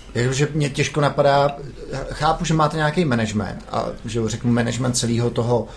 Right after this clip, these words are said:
s-, včetně toho grafického rozhraní, to, co ti dělá tu distribuci. A tam je otázka, proč bys to měl psát v Rustu, když takovýhle kód ti nikdy na těch devicech, že jo, nepoběží.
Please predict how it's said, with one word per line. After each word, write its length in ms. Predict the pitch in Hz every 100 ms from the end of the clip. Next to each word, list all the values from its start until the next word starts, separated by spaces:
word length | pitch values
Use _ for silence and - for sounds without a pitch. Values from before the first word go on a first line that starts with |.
| -
s-, 280 | - - - 120
včetně 280 | 123 127
toho 120 | 123 113
grafického 540 | - - 135 - 135
rozhraní, 480 | 127 107 123 113 110
to, 120 | 117
co 140 | -
ti 120 | 113 110
dělá 240 | 117 117
tu 120 | 120
distribuci. 520 | 120 113 - 113 107 - - - - - -
A 60 | 120
tam 160 | 123
je 80 | 131
otázka, 400 | 135 131 117 120
proč 200 | - 110
bys 160 | 113 -
to 80 | 113
měl 160 | 113
psát 460 | 110 117 113 110 - - -
v 40 | 120
Rustu, 280 | 117 -
když 160 | 113 107
takovýhle 360 | - 120 117 120
kód 220 | 113 104
ti 100 | 120
nikdy 380 | 120 135 117 123
na 80 |
těch 180 | 113 117
devicech, 440 | 117 110 110 117 104
že 80 |
jo, 60 | 113
nepoběží. 560 | 120 170 123 92 -